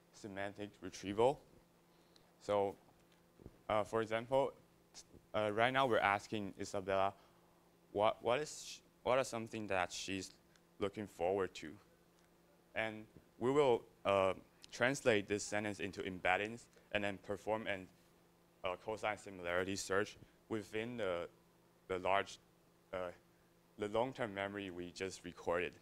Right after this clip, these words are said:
And then by doing this, we can, uh, we can retrieve the most similar, semantically similar memories and then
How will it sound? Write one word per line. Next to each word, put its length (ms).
And 140
then 200
by 220
doing 320
this, 280
we 120
can, 440
uh, 220
we 60
can 160
retrieve 560
the 140
most 380
similar, 520
semantically 720
similar 520
memories 500
and 100
then 140